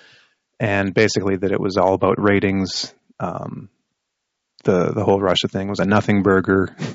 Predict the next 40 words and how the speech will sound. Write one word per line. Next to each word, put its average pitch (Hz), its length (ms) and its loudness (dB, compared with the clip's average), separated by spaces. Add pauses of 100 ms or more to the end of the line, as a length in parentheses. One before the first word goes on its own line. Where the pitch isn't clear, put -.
(480)
There 107 120 0
was 98 280 -6 (120)
basically 107 380 -2
nothing 98 260 -2
to 101 60 2
the 101 100 -2
story, 104 380 2
no 95 160 2
evidence, 95 420 0
but - 120 -4
they 98 80 2
were 95 100 2
going 98 320 2
with 92 200 0
it. 98 280 -4
And 95 260 -6
the 101 120 -2
official 95 580 -2 (460)
kind 101 180 -6
of 92 240 -14 (300)
policy 104 420 2
line 98 380 2
was 98 120 0
that 104 120 0
we 95 160 -4
just, - 320 -4 (100)
you 107 80 -2
know, 95 100 -2
we 98 140 -2
focus, - 640 -2
we 107 260 -2
keep - 200 4
going 107 220 2
back 98 220 0
to 101 100 -2
Russia 92 280 -4
and 92 160 -6
focusing 98 420 -4
on 92 140 -10
Russia, 90 320 -8